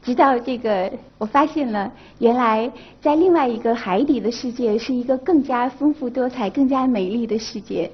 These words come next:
所以我在两千零五年第一次潜水之后，所有的时间就都用去，都，假期都用去潜水了。而且还有在潜水的时候碰到了我现在的老公，所以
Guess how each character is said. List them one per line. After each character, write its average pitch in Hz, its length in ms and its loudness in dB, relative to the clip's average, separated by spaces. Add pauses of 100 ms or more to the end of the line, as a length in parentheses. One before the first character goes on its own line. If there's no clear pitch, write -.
所 254 120 4
以 247 200 6 (240)
我 226 120 6
在 320 180 8
两 214 220 4
千 262 160 2
零 226 160 2
五 214 80 2
年 190 240 2
第 233 120 0
一 233 40 0
次 233 120 -2
潜 196 200 2
水 170 160 2
之 190 180 -2
后， 208 180 4
所 208 220 2
有 233 140 8
的 208 100 2
时 180 180 -4
间 190 220 2
就 208 160 6
都 220 160 6
用 202 180 2
去， 175 400 -2
都， 233 120 2
假 220 280 4
期 220 160 0
都 220 120 6
用 226 180 2
去 226 140 -6
潜 190 260 0
水 - 200 -2
了。 - 220 -2 (340)
而 262 100 8
且 294 140 4
还 294 100 4
有 240 80 6
在 269 160 6
潜 220 240 2
水 214 140 4
的 190 40 0
时 214 120 0
候 220 60 2
碰 240 200 -2
到 226 160 2
了 214 80 2
我 180 80 2
现 214 220 -2
在 220 100 2
的 208 100 2
老 175 200 0
公， 208 280 -2 (200)
所 285 80 6
以 277 200 4